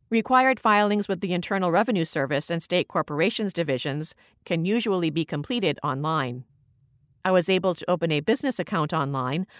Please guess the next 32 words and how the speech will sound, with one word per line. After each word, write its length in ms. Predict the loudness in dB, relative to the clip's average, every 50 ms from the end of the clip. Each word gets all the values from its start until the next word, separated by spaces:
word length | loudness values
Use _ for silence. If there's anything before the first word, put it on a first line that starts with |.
| -20 -14 -6
by 140 | 0 2 4
uploading 460 | 4 4 4 2 2 2 2 2 2
required 440 | 2 0 0 0 0 2 2 2 2
documents, 720 | 2 2 2 2 0 -2 -4 -4 -4 -6 -8 -12 -12 -12 -14 _ _ -20 -14 _ -2
and 160 | -2 0 2
while 120 | 2 2
some 280 | 2 2 2 2 2 4
banks 300 | 4 4 2 2 0 0
did 160 | 0 0 2
require 420 | 0 -2 -2 0 0 2 2 2
physical 400 | 2 0 -2 -4 -4 -2 -2 -4
presence 500 | -4 0 2 2 2 2 2 -2 0 0
of 140 | -2 -4 -4
current 380 | -2 -2 0 0 0 0 0 -2
and 120 | -4 -4
past 300 | -2 0 0 0 0 0 0
officers 560 | 0 0 0 0 -4 -2 -2 -2 0 -2 -4 -6
to 140 | -6 -8 -6
change 320 | -2 0 0 0 0 -2
the 80 | -4 -6
treasurer 420 | -4 -2 0 0 0 0 -2 -2
designation, 800 | 0 -2 -2 -2 -4 -4 -2 0 0 0 0 -2 -2 -2 -4 -6 -12 _ _ -20 -20 -20 -16 -4 0
others 320 | 2 4 6 6 4 4 4
were 80 | 2
willing 240 | 2 2 2 0 0
to 100 | 0 -2
accomplish 460 | -2 -2 0 -2 0 0 0 -2 -2
the 100 | -2 -6
process 460 | -2 0 0 0 0 0 -2 -4 -4 -2
via 280 | -2 0 0 2 0
electronic 560 | 0 0 -2 -2 -4 -4 -2 -2 -2 -2 -4
signatures 680 | -4 -4 -4 -2 -2 -4 -2 0 0 2 2 0 -2 -4